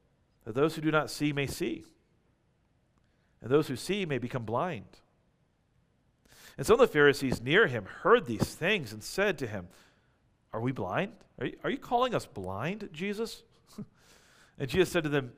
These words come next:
"If you were blind, you would have no guilt, but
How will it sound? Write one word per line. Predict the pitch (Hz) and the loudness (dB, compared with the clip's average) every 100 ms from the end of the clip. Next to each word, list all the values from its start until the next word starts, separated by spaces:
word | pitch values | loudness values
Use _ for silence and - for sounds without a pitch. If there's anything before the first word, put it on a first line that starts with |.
| _ - | _ -10
"If | 120 - | -8 -6
you | 190 262 | -4 -4
were | - 190 185 | -2 -2 -2
blind, | 160 143 120 113 170 160 | -2 0 0 0 -4 -8
you | 120 131 135 | -4 -4 -2
would | 139 120 | -2 0
have | 123 120 | -2 -2
no | 131 | -4
guilt, | 135 180 147 104 | -2 2 2 2
but | - 113 | -4 -8